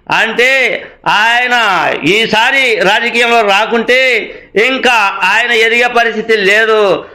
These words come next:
ఆయన కోమాలోకి వెళ్లాల్సిందే. ఆర్థిక స్థితిపతు-, ఆర్థిక స్థితిగతులు కూడా అంత బాగా లేవు అనే చర్చ కూడా పులివెందులో జరిగింది. ఏమైంది? ప్రస్తుతం ఆయన ఒక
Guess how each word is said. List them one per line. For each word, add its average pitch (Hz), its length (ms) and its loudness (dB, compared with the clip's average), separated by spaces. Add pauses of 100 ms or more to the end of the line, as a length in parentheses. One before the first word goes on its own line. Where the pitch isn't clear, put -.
(180)
ఆయన 226 360 0 (640)
కోమాలోకి 247 540 0
వెళ్లాల్సిందే. 240 600 2
ఆర్థిక 233 420 0
స్థితిపతు-, 226 680 0
ఆర్థిక 254 420 0
స్థితిగతులు 233 560 0
కూడా 226 640 0
అంత 226 300 0
బాగా 226 380 0
లేవు 226 320 2
అనే 226 180 2
చర్చ 214 360 -2
కూడా 226 540 0
పులివెందులో 214 480 2
జరిగింది. 190 800 0 (280)
ఏమైంది? 233 440 0
ప్రస్తుతం 214 920 0 (280)
ఆయన 208 320 0
ఒక 220 220 0